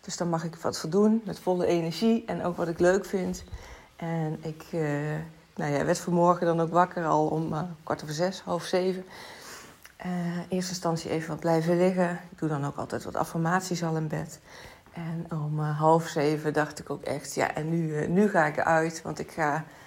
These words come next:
in de actie, ik ga, eh, invulling geven aan mijn mooiste leven. En dan merk ik ook gelijk dat mijn energie lekker gaat stromen, dat ik een glimlach op mijn gezicht heb. Dat het me eigenlijk heel moeiteloos afgaat.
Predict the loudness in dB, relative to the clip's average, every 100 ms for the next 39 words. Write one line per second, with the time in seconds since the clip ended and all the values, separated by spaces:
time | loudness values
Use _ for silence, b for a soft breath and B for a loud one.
0 | B B B -4 0 2 0 0 -2 -2
1 | -2 -8 -10 -6 -2 -2 -4 -8 -8 -8
2 | -8 -8 -8 -12 -2 0 2 2 2 2
3 | 0 0 -2 -2 -2 -4 -4 -4 -6 -6
4 | -4 -6 -6 -6 -4 -4 -2 -2 -2 -4
5 | -6 -2 0 0 -2 -6 B B B 0
6 | 4 6 8 8 8 8 8 6 6 0
7 | -2 0 2 2 2 0 0 0 -2 2
8 | 4 8 8 8 4 2 0 0 2 2
9 | 2 -2 -6 -6 B B B B -20 -20
10 | -20 _ -20 -20 -20 2 6 6 6 6
11 | 6 6 6 6 8 8 8 4 4 2
12 | 2 4 2 4 2 2